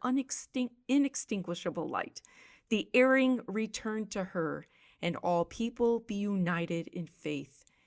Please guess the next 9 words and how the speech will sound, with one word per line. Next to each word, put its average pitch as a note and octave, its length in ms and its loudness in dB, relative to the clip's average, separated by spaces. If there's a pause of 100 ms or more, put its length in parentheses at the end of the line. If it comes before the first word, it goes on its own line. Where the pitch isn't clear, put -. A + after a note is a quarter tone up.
(320)
in F#3+ 120 2
a D#3+ 80 0
common G3 460 -4
hope, D#3+ 460 -6 (560)
in E3 160 -2
charity. D3+ 680 -6 (840)
Exalt F#3+ 460 4
the G3+ 80 0
church, G#3 580 -4